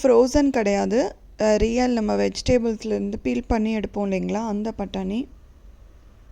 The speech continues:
Mostly ஃப்ரோசன் ஐட்டம்ஸ் அவாய்ட் பண்ண பாருங்க ஃப்ரெண்ட்ஸ். So, கேர்ள் சைல்டுக்கெலாம் பார்த்தீங்கன்னா, பியூபர்ட்டி டைமில் வந்து நிறைய இஷ்யூஸ் வருது இந்த மாதிரி ஃப்ரோசன் ஐட்டம்ஸ் சாப்பிட்றதுனால.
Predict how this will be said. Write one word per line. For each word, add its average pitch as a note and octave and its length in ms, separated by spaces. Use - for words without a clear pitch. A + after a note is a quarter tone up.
Mostly A3 460
ஃப்ரோசன் A#3+ 460
ஐட்டம்ஸ் A3 520
அவாய்ட் G#3+ 420
பண்ண G#3 200
பாருங்க F#3+ 420
ஃப்ரெண்ட்ஸ். G3+ 300
So, G#3+ 520
கேர்ள் A#3 380
சைல்டுக்கெலாம் A#3 600
பார்த்தீங்கன்னா, G#3 840
பியூபர்ட்டி A3+ 540
டைமில் G3+ 380
வந்து G3 240
நிறைய A3 400
இஷ்யூஸ் A3+ 420
வருது G3 260
இந்த G3 180
மாதிரி G3+ 260
ஃப்ரோசன் G#3+ 540
ஐட்டம்ஸ் G3 320
சாப்பிட்றதுனால. F#3 960